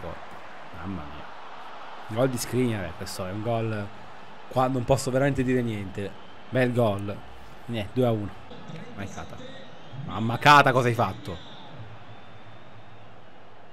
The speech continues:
E mo, mo co-, cosa fai, Kata? Che cazzo ti inventi? Ma porca Boh. <gasps>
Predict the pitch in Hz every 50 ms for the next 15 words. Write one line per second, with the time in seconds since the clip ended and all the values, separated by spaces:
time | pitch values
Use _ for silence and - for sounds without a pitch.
0 | - - - - - - - - - - - - - - - 104 113 143 143 151
1 | 175 165 143 156 180 185 - 120 107 117 117 127 139 - 98 90 98 95 87 82
2 | - 113 131 131 - - - 120 - 143 131 123 117 107 107 98 92 85 85 87
3 | - - - - - - - - - - - - 190 190 214 202 196 196 196 196
4 | 202 196 196 214 220 220 - 214 214 190 - - - 214 233 240 233 240 220 226
5 | 226 240 247 233 240 - 233 233 226 226 240 - - - - 113 - - - -
6 | - - - - - - - - - - - - - - - - - - - -
7 | - - - - - - - - - - - - - - - - - - - -
8 | - - - 117 107 101 - 107 101 95 - - - - - - - - - 104
9 | 104 - - - - - - - - - - - - - - - - - - -
10 | - - - - - - - - 117 131 135 135 135 - 127 170 190 - - -
11 | 139 - - - - 180 - -